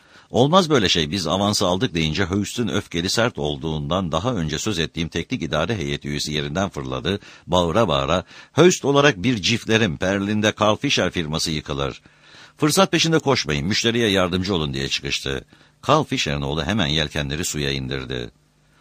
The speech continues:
I C I'nin yönetim merkezi İngiltere'de Harrogate şehrindedir. Akşam Frankfurt Intercontinental Oteli'nde yorgun argın yatarken Harrogate'den bir telefon geldi.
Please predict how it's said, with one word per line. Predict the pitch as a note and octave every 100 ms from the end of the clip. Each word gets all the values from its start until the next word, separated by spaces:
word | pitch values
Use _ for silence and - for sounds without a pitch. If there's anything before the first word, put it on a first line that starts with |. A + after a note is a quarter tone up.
| _ - - B2+
I | E3+
C | E3 E3+
I'nin | D#3+
yönetim | G2+ G#2 G#2+ A2+
merkezi | D#2+ C2+ C#2+ C2+
İngiltere'de | D2+ D#2+ E2+ G#2 C2+ D2
Harrogate | B2+ F2+ C2 C#2
şehrindedir. | - D2 C2+ C#2+ C2+ C2+ C2 A#1+ _ - -
Akşam | B2+ - D#3+
Frankfurt | D3+ C#3 D#3 - F2+ -
Intercontinental | A2+ A2 A2 - G#2 G#2+ G#2+ G#2 A#2+
Oteli'nde | D2 E2 D2 C#2+
yorgun | D2+ E2 C#2+ E2
argın | C#2+ C#2
yatarken | C#2 D2 E2 D2 E2+
Harrogate'den | G2 C#3 D#2+ D#2 D2+ F2+ E2+
bir | D#2+
telefon | - D#2+ D2+ D2+ D2
geldi. | C2 C2 B1+ B1